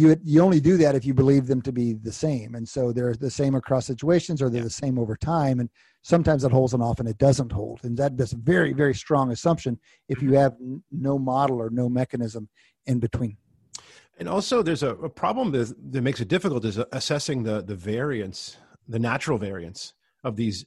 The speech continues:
Speaker 4: these changes. So a lot of th-, a lot of people have been graphing and tracking the number of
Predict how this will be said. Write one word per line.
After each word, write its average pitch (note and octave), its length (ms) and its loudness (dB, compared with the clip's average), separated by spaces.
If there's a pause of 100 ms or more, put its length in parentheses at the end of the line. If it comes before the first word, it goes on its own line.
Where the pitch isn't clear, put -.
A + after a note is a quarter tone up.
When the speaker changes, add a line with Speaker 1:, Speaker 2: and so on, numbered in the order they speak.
Speaker 4:
these A#2 260 -6
changes. C3+ 540 0 (120)
So D3+ 60 0 (120)
a C3 140 -2
lot D#3+ 120 2
of G3+ 100 -6
th-, F#3+ 140 -4
a - 120 -6
lot F#3+ 80 2
of E3+ 220 -4
people D#3 200 -2
have B2 160 -4
been A#2 160 -2 (320)
graphing C3+ 460 -2
and G#2+ 140 -4
tracking C3+ 520 -4
the A2 80 0 (100)
number A#2+ 220 0
of G#2 140 -2